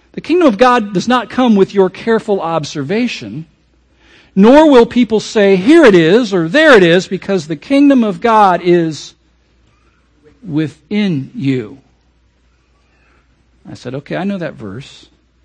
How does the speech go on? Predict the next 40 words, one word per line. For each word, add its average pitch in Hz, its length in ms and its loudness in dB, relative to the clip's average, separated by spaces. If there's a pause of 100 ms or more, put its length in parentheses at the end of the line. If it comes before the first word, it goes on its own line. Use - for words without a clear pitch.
(400)
And - 100 -20
he 202 60 -4
said, 254 140 -6
"Yeah, 262 140 0
but 226 160 -6
what 262 80 -4
about 262 200 -4
that 233 120 -4
one 226 120 0
in 208 80 0
Romans 208 300 0
fourteen 190 500 -2
where 160 80 -2
it 170 60 -8
says, 175 220 -8
'The 180 60 -10
kingdom 277 320 2
of 190 80 -6
God 220 240 0
is 175 80 -8
not 202 160 -2
a 190 40 -4
matter 202 300 0
of 147 80 -4
food 220 320 -4
or 170 100 2
drink, 165 460 -4 (240)
but 160 180 0 (200)
righteousness 196 760 0 (220)
and 151 180 -4
peace - 540 -2 (400)
and 135 260 -4
joy 233 840 2
in 156 160 -2
the 135 100 -4
Holy 180 320 -6
Spirit'?" 113 480 -16 (2250)
And 131 100 -12
I 127 60 -12
said, 135 340 -12